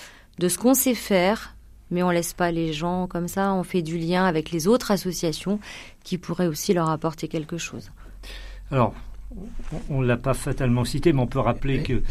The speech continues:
Speaker 2: évidemment, t-, toutes ces maladies chroniques d-, que vous avez évoquées, bah, c'est bien sûr le cancer, la sclérose en plaques, et cetera.
Speaker 1: En fait, on prend en charge toutes les maladies
Speaker 2: Toutes les maladies,
Speaker 1: cardiovasculaires,
Speaker 2: oui.
Speaker 1: toutes les maladies respiratoires, les cancers, le diabète, hein,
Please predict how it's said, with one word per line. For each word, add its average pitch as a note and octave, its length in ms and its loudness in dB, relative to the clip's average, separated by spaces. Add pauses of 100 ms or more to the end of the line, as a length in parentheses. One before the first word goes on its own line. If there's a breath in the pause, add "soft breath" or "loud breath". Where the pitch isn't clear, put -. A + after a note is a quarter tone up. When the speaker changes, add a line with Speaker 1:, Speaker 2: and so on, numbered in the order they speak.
(380 loud breath)
Speaker 2:
évidemment, C3 380 6
t-, - 160 -10
toutes C#3+ 240 -4
ces B2+ 160 0
maladies A#2 460 2
chroniques C3 580 0
d-, A2+ 180 -8
que C#3 80 -4
vous A2 160 -2
avez A2+ 160 0
évoquées, G#2+ 320 0
bah, A#2+ 180 0
c'est - 260 -6
bien - 180 -10
sûr C#3 200 -8
le A#2 120 -4
cancer, B2 520 0
la A#2 100 -2
sclérose A2+ 440 -4
en A2+ 100 0
plaques, B2 360 -6
et A2 80 -10
cetera. A#2 400 -8 (440 loud breath)
Speaker 1:
En F3 100 -2
fait, C4 280 6
on F3+ 80 4
prend F#3 220 2
en F#3+ 40 6
charge A3 260 4
toutes G3+ 180 -2
les F3+ 80 4
maladies F#3 400 6
Speaker 2:
Toutes - 80 -4
les F#3+ 60 4
maladies, F3 160 8
Speaker 1:
cardiovasculaires, F#3 720 6
Speaker 2:
oui. G#3 60 4
Speaker 1:
toutes F#3+ 160 -4
les F3+ 80 4
maladies F3 360 6
respiratoires, G3 720 6
les F#3 100 6
cancers, F#3+ 480 4
le F3 140 6
diabète, F3+ 580 4
hein, E3 140 4